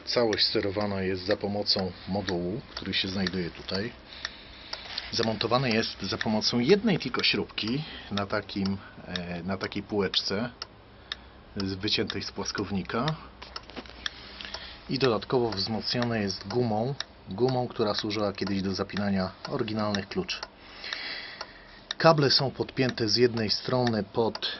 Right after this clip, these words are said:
kostkę świateł, em, tylnych i kierunkowskazów, tutaj elegancko zalutowane. Tutaj jest podpięte pod, e, plus. Tu niebieski kabelek jest podpięty pod minus.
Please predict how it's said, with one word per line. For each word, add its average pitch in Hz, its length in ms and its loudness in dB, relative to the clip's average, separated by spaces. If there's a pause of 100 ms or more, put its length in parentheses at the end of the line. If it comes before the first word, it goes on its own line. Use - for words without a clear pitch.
(160)
kostkę 101 640 2
świateł, 101 720 0
em, 95 320 0
tylnych 117 640 0
i 95 80 -6
kierunkowskazów, 101 1040 -2
tutaj 92 280 -2
elegancko 92 600 -2
zalutowane. 92 960 -2 (760)
Tutaj 117 240 2
jest 95 180 2
podpięte 101 600 -2
pod, - 460 -6 (340)
e, 90 160 -4
plus. - 520 0 (760)
Tu 113 240 -2 (120)
niebieski 101 440 0
kabelek 95 420 -2
jest - 120 -6
podpięty 95 480 -4
pod 90 280 -6
minus. 139 520 0